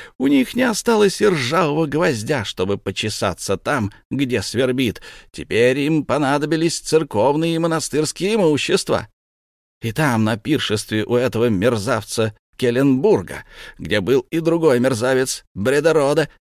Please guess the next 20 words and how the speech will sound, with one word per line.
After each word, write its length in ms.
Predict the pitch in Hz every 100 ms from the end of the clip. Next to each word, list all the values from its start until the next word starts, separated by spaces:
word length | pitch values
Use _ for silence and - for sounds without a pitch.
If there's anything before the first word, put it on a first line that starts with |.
| -
они 280 | - 170 180
пили 280 | - 208 190
из 160 | 175
деревянных 680 | 113 180 180 180 170 165 160
лоханий, 600 | 135 175 - 143 117 85
чтобы 360 | 85 - 98 98
выразить 400 | 110 110 110 113
свое 260 | - 110 120
пренебрежение 800 | 101 139 139 139 131 147 104 98
к 60 | 90
благородному 840 | 104 117 107 110 120 107 147 156
господину 760 | 156 151 - 143 151 165 165 - -
Берлеймону 1040 | - 135 156 156 170 175 190 190 82 73 - _ _ _ _ -
и 100 | 127
герцогине-правительнице. 1500 | 127 131 - 139 127 156 170 143 139 131 147 165 165 - 80 _ _ _ _ _
Хорошо? 520 | - 170 233 - 311 - _ - - -
И 120 | 120
кричали 760 | 110 175 139 - 95 98 110 120
при 180 | 135
этом: 340 | 123 98 104